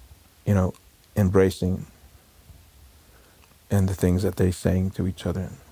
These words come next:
You know, "What do we do now?" And, "Why our baby?" You know, she was so, and it, it was such a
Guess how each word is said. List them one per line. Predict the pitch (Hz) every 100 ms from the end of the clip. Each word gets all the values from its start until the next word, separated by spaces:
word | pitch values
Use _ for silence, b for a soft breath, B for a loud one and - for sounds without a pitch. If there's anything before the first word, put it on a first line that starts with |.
| - - - - _ _
You | 113
know, | 98
"What | 95 104
do | 101
we | 98
do | 104
now?" | 101 104 113 98
And, | 110 - - - - - _ _ _ _ _ -
"Why | - 101 95
our | 95
baby?" | 98 95 110 101 98 - - - -
You | 101
know, | 95 117 - - - -
she | - -
was | 101 95
so, | - 92 95 - _ _ b b b b b b b b b b
and | - 95 -
it, | 92 -
it |
was | 101
such | - 98
a | -